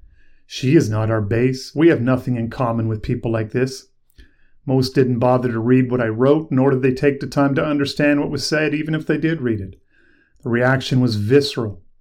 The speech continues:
an explosion of subconscious energy. Trailer Park Mom, though,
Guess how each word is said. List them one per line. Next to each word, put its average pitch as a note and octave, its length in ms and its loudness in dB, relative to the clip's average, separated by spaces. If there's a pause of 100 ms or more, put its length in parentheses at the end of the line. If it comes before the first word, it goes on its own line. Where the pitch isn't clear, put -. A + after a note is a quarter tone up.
(100)
an A#2+ 100 -2
explosion C3 800 0
of G#2 100 -4
subconscious B2+ 760 -2
energy. B2+ 460 0 (640)
Trailer G3 360 4
Park A#2+ 360 0
Mom, A#2+ 340 -2
though, B2 360 -2